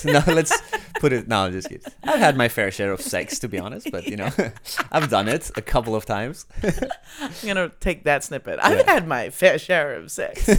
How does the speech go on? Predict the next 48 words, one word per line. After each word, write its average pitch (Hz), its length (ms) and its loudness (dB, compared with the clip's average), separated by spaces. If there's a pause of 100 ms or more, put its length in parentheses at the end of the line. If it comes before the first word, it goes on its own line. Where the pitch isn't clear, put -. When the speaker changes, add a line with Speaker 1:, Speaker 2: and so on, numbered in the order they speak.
(300)
Speaker 1:
<laughs> - 360 -10
I 185 100 2
mean, 185 380 0 (340)
I've 202 280 8
been, 170 340 0
uh, 123 240 0
reviewed 127 500 4
as 120 400 0 (460)
average, 139 640 4 (180)
but, 131 420 6
uh, 113 580 4
you 185 80 -2
know, 101 280 -2 (500)
with 202 160 4
a - 80 8
hint 277 400 2
of 156 120 4
fun. 95 400 -2 (120)
Speaker 2:
A - 20 -6
Speaker 1:
And, 117 240 0
Speaker 2:
hint 113 180 2
Speaker 1:
uh, 427 60 0
Speaker 2:
of 392 80 -6
fun. 208 340 0
Oh, - 60 -8
Speaker 1:
yeah, 180 80 -2
Speaker 2:
that's, - 220 -4
that's 302 280 -6
Speaker 1:
yeah. 285 140 -6
Speaker 2:
gener-, 254 180 -10
that's - 200 -6
nice. 381 420 -4
That's 127 220 -4
Speaker 1:
Yeah. - 0 -
Speaker 2:
nice. - 440 -10
Speaker 1:
Yeah, 202 80 -10
Speaker 2:
I, 202 100 -6
Speaker 1:
yeah. 202 160 -8 (260)
No. - 180 -12
Speaker 2:
I - 60 -8
don't, 247 120 0
I 190 80 4
don't, 226 160 -2
I, - 220 -4
I 196 140 0
did 247 160 -6
have 262 240 -4
a, 143 520 -2